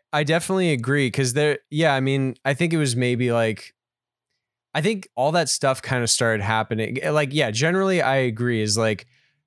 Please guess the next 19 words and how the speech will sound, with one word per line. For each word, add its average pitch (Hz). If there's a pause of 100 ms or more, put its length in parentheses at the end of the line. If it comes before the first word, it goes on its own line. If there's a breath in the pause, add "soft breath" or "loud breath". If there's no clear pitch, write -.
for 165
me, 143
where 131
it 117
started 117
to, 107
the 113
show 117
started 110
to 107
grab 104
me 117
more, 123
it, 156
it 170
was 165
like, 151 (300)
we 127
get 151